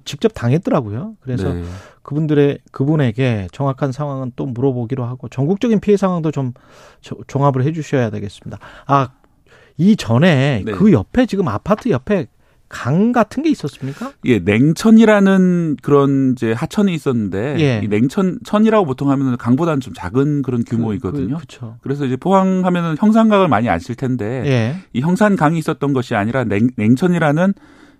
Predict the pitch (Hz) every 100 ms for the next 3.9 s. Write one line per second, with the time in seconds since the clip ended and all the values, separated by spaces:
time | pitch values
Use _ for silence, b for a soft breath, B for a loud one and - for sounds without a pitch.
0 | b 101 - 120 156 165 160 135 110 -
1 | 160 190 175 165 101 - 139 127 185 180
2 | - 156 165 143 123 117 113 107 117 123
3 | 147 131 123 110 98 92 110 123